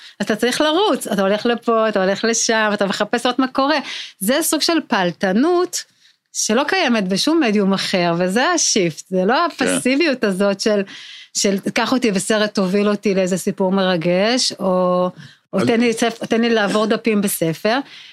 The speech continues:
Speaker 1: מהדור ה-, הכן המשחק, כשהוא נתקל פתאום במ-, במדיום אחר,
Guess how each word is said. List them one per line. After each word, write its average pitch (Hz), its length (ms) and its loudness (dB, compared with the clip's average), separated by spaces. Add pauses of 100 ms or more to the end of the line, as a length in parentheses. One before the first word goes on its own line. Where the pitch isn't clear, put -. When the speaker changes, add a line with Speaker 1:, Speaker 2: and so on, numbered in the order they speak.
Speaker 1:
מהדור 190 360 0
ה-, 185 480 0
הכן 294 280 -2 (120)
המשחק, 214 720 -2 (440)
כשהוא 226 280 2 (100)
נתקל 226 400 -2
פתאום 196 360 0
במ-, 180 300 0 (220)
במדיום 190 680 2
אחר, 285 580 0